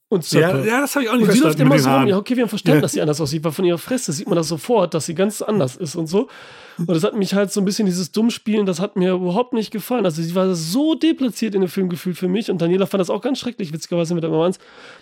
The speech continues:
Speaker 1: Das war, die war echt richtig nervig. Und diese Beziehung hat mich auch voll genervt. Das gehört irgendwie dazu. Wie gesagt, es ist klar,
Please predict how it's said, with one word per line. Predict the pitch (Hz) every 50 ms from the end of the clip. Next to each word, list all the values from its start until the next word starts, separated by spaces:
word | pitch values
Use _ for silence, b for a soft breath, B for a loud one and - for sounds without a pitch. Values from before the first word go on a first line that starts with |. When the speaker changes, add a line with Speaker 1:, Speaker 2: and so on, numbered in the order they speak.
| B B
Speaker 1:
Das | B 170 139 -
war, | 180 165
die | 160 156 180 175
war | 196 175
echt | 156 156 - - - -
richtig | 156 - 175 180
nervig. | 226 277 294 262 - 147 135 127 -
Und | 254 175
diese | 147 156 151
Beziehung | 156 143 - - 240 254 247 202
hat | 185 196
mich | 160 -
auch | - 180
voll | - - - - - 254 285 285 277 208
genervt. | 254 247 240 247 202 - - 165
Das | -
gehört | - 220 214
irgendwie | 233 214 202
dazu. | 202 185 - 240 247 196
Wie | 190
gesagt, | 170 180 170 185 196 196 208
es | 175
ist | 170 175 160 -
klar, | - 196 196 214 247